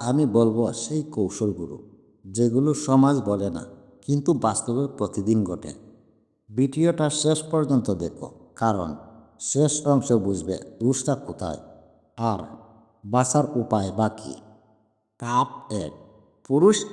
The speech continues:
কেন নারীর টার্গেট? প্রথমে একটা সত্যি মানতে হবে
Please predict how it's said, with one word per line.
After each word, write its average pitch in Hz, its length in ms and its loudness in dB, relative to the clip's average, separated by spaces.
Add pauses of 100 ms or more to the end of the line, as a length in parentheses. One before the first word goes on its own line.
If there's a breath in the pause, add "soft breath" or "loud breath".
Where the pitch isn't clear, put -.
কেন 165 220 -2
নারীর 127 320 4 (100)
টার্গেট? - 380 -8 (680)
প্রথমে 165 460 2
একটা 123 300 -4
সত্যি 123 380 -2
মানতে 104 360 2
হবে 82 260 -10